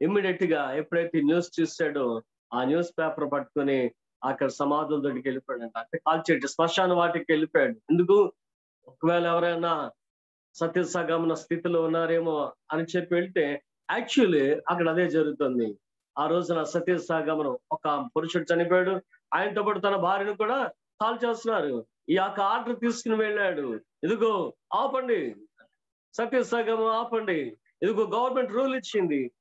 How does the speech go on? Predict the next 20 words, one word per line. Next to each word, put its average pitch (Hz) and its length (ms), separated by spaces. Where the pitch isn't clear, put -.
సత్యసాగమనం 240 840
చేయకూడదు." 147 640
ఆ 170 80
యొక్క 190 280
కట్టెల 214 400
మీద 208 180
నుండి 196 400
ఆ 160 100
యొక్క 170 160
స్త్రీని 170 540
బయటకు 156 220
తీసుకొచ్చాడు, 139 840
మరణంలో 170 500
నుండి 165 140
బయటకు 156 320
తీసుకొచ్చాడు. 139 800
అంటే 180 160
ఇప్పుడు 165 200
ఇక్కడ 160 260
మనం 147 240